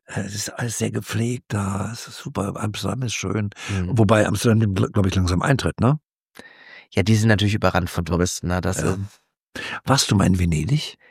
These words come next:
Speaker 2: Ja, einmal. Während Corona,
Speaker 1: Oh.
Speaker 2: während Corona und da war es leer.
Speaker 1: Ist das schön?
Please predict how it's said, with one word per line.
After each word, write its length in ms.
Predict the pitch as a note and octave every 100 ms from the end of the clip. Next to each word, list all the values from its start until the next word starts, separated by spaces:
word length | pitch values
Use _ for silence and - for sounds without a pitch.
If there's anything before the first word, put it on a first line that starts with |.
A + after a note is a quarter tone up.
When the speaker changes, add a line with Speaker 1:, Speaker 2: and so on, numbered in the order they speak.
| _
Speaker 2:
Ja, 180 | - - _ -
einmal. 360 | G#2+ G2+ E2 - -
Während 260 | A#2 B2+
Corona, 520 | - C3 A2+ C#3 D#3+ - -
Speaker 1:
Oh. 60 | - - - -
Speaker 2:
während 400 | G#2 C#3 D#3+ D3
Corona 380 | - A#2+ A#2+
und 100 | -
da 100 | G#2+
war 100 | F2
es 120 | D#2+ -
leer. 220 | F2+ D#2+ - _ _ _ _
Speaker 1:
Ist 100 | -
das 100 | E2
schön? 280 | - - G2+